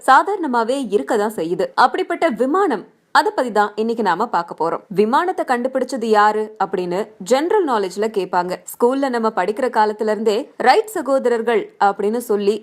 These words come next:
ரெண்டு ரைட்டை வாங்கிட்டு போவோம். ஆனா உண்மையிலேயே ரைட் சகோதரர்களுக்கு முன்னாடியே பல பேரு இந்த விமானத்தை கண்டுபிடிக்கிறதுல முக்கிய பங்கு வகித்திருக்காங்க.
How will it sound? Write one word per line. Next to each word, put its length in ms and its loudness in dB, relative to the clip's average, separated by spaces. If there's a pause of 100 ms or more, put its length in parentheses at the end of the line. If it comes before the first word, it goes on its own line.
(140)
ரெண்டு 240 2
ரைட்டை 320 -2
வாங்கிட்டு 380 -6
போவோம். 260 -4 (180)
ஆனா 140 0 (140)
உண்மையிலேயே 540 0 (280)
ரைட் 260 2
சகோதரர்களுக்கு 760 -2 (100)
முன்னாடியே 500 0 (160)
பல 260 0
பேரு 300 2 (340)
இந்த 200 2
விமானத்தை 500 0
கண்டுபிடிக்கிறதுல 720 0 (200)
முக்கிய 220 2 (100)
பங்கு 240 -2
வகித்திருக்காங்க. 600 -4